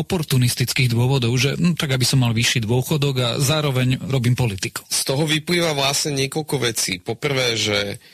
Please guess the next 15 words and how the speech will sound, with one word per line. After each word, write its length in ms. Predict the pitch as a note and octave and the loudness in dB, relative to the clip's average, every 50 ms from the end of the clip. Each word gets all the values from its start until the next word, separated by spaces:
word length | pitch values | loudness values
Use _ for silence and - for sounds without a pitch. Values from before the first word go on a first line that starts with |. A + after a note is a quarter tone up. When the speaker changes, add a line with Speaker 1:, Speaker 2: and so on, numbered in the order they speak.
| - - - - _ _ _ _ _ _ _ - | -20 -20 -20 -20 _ _ _ _ _ _ _ -2
Speaker 2:
my 320 | G#2+ A#2+ C#3+ E3 F#3+ F#3 D#3 | 0 0 0 0 -2 -2 -2
sme 240 | - - - C3 A2+ A2+ | -4 -2 -2 -2 -2 -2
ho 80 | A#2 G#2+ | -2 -2
z 80 | G#2+ | -2
našich 360 | G#2 A2+ C3 - - E3 D3 C3 | -2 -2 -2 -2 -2 -2 -4 -4
daní 240 | A2+ A2 A2+ A#2+ C3 | -4 -2 -2 -2 -4
platili 800 | B2+ - - - - - - G#2 A2+ C3+ D#3 F#3 G#3 G#3 G3 - - - - | -4 -4 -6 -6 -4 -4 -4 -2 -2 0 0 0 -2 -4 -8 -12 -14 -8 -6
za 160 | - - G#2 | -4 -2 -2
to, 160 | A2 - D#3 D3+ | -2 -2 -2 -2
aby 640 | - - A2 G#2+ G#2+ A2 A2 G#2+ G#2+ G#2+ - - | -2 -2 -4 -2 -2 0 0 0 0 -2 -2 -4
zbieral 480 | - G#2 G#2+ A2 A#2 B2 C3 C3 A2+ G#2+ | -4 -4 -2 0 0 0 0 0 -2 -2
informácie 560 | G#2+ G#2 - B2+ A#2 A2+ A2 G#2+ G#2 - A#2 A2 - | -4 -4 -4 -2 -2 0 -2 -2 -2 -2 -4 -4 -4
pre 80 | A2 | -4
vojenské 400 | G#2+ G2+ G#2 G#2 G#2+ G#2+ - - | -2 0 0 0 0 -2 -2 -2
spravodajstvo, 960 | B2+ - - - G2+ C#2+ F2 D2 C#2 C#2+ D2 - - - - C3 D3 E3+ F3+ | -4 -4 -4 -4 -6 -6 -6 -6 -6 -4 -2 -2 -4 -2 -2 -2 -2 -4 -4